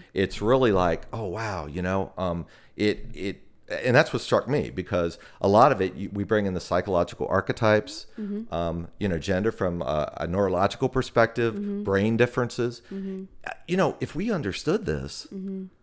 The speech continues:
Speaker 1: uh, it, it would, it can do, do nothing but help your relationship
Speaker 2: Mm-hmm.
Speaker 1: if you, if you take it to heart. So, like I say, um, I, I'm, I always love talking that
Speaker 2: Mm-hmm.
Speaker 1: stuff. I could talk theology and philosophy all day, as I told you.
Speaker 2: Mm-hmm.
Speaker 1: I'm, um, yeah, sorry, I, I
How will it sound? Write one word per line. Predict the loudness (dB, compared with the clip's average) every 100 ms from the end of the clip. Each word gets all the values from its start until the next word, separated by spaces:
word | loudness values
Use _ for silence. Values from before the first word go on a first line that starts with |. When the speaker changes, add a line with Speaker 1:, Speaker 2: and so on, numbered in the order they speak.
| _ _ -20 -12
Speaker 1:
uh, | -12 -6
it, | -4 0 0 2
it | 2 4
would, | 2
it | 2 0
can | 0
do, | 0 -2 -2
do | 0 2
nothing | 2 0 -2
but | -2 -2
help | -2 -2 -2
your | -4 -2 -2 -4 -8 _
relationship | -6 -2 -2 -4 -8 -8
Speaker 2:
Mm-hmm. | -8
Speaker 1:
if | -10 -8
you, | -8 -8 -10 -10
if | -10
you | -8
take | -10 -10
it | -10
to | -14
heart. | -14 -14 -8
So, | -4 -2 -4 -14 -20 _
like | 2 4
I |
say, | 0 2 2
um, | 2 0 -2 -4
I, | 0 4 6
I'm, | 6 6
I | 6
always | 6 6 4
love | 4
talking | 6 4 4
that | 2 2
Speaker 2:
Mm-hmm. | 4
Speaker 1:
stuff. | 4 6
I | 2
could | 0 0
talk | 2 2 0 -2
theology | 0 0 0
and | -6
philosophy | -2 -4 -2 -4
all | 0
day, | 2 2 2
as | 0 0
I |
told | -4 -2 0
you. | 0
Speaker 2:
Mm-hmm. | 0 0 -2 -8 -16 -20 -4
Speaker 1:
I'm, | 0 0
um, | 0 -6 -14 _
yeah, | 6
sorry, | 6 8 8 10
I, | 8 6
I | 4